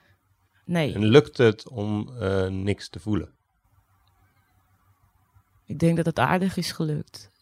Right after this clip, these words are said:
Speaker 1: Ja. Ja. Ik was, ik comple-, eigenlijk compleet afgestompt, omdat de, we zitten nu ongeveer in het zeventiende jaar
Speaker 2: Ja.
Speaker 1: en ik had natuurlijk ook vrienden. Dan kwam ik soms wel eens thuis en dan was ik bijvoorbeeld een paar dagen niet thuis geweest. En dan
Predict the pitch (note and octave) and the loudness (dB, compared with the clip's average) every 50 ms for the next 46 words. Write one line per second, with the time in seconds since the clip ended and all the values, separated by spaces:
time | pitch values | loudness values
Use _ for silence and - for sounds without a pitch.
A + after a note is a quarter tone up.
0 | _ _ _ - - - - - _ - _ _ _ _ _ _ _ - F2 F2 | _ _ _ -8 -8 -8 -8 -10 _ -20 _ _ _ _ _ _ _ -12 -12 -12
1 | - - - - E3 D3+ D#3 F3 F3 - - - F3 - - E3+ F3 D#3+ - F3+ | -12 -12 -4 -4 -4 2 4 4 4 4 0 -4 -6 -4 0 0 0 2 2 4
2 | - D3+ F#3+ G#3+ G#3 G#3+ G#3 - F#3 F3+ F3 - F3+ F3 F3 - F#2 F3+ - C3 | 4 6 6 6 4 2 -2 0 -2 -2 0 4 4 4 6 6 4 2 2 2
3 | F#3+ - - - - E3 D#3 D#3 D#3+ - E3 D#3+ E3 E3 E3+ E3+ - - - - | 0 0 -2 -4 -2 -2 -2 -2 0 0 0 0 2 2 2 2 0 -4 -16 -20
4 | - - - - - - - - D#3+ D#3 C#3+ D3+ D#3 B2+ G2 F2 _ _ - D#3 | -20 -20 -20 -20 -20 -18 -4 -2 0 0 2 0 0 -2 -4 -6 _ _ -10 -8
5 | - G2 - _ _ - E3 E3 - - F3+ E3+ - F#3 F3+ E3+ E3+ E3+ E3+ - | -8 -8 -10 _ _ -6 -4 -4 0 0 0 0 2 2 4 4 6 4 4 2
6 | - - E3 E3 - - - F3 E3+ E3+ F3+ - - F3+ E3+ E3 D#3+ D#3 D3+ D3+ | 0 -2 -2 -2 -2 2 4 4 4 4 4 2 2 0 2 2 2 4 4 6
7 | D3+ D#3+ F#3+ A3 G#3+ G3 F3 E3 - C#3+ C#3+ D#3 F3 E3 - - F3+ F3+ D3+ E3 | 6 6 6 6 6 4 2 0 0 -4 0 2 0 0 2 4 2 2 2 0
8 | - - - - - - - - - - - F3+ G#3 F#3+ G3+ G3+ G3 F#3+ F#3+ F3+ | -6 -10 -18 -20 -20 -20 -20 -16 -8 2 6 6 8 8 6 6 4 2 2 2
9 | - F#3+ F#3 F#3 F3+ - - - F#3 E3+ F3+ F3 E3+ - - - F#3 F3+ F#3 F#3+ | 4 4 4 4 4 0 0 0 0 2 2 2 2 0 4 6 8 8 8 6
10 | F#3+ F#3+ F#3+ F3+ F3 E3+ E3+ D#3+ F#3 E3+ - D#3+ E3 D#3+ D#3 - - - - - | 6 2 2 0 2 0 0 0 -2 -4 -2 -4 -2 -2 -2 -4 -8 -18 -20 -20
11 | - - - _ - - - - - D2+ - F#3 D#3+ E3+ F#3+ F3 D#3+ - F#3+ E3+ | -20 -20 -20 _ -16 -14 -4 -2 0 2 2 4 4 6 4 4 6 6 6 8
12 | F3 G3+ - - - G#3+ F#3+ F#3+ F#3+ G3 G#3 - - - - - E3 E3 E3 E3 | 8 6 2 2 2 4 4 4 4 2 -2 -6 -10 -12 -4 -2 0 2 4 4
13 | D#3+ E3+ E3 | 4 2 2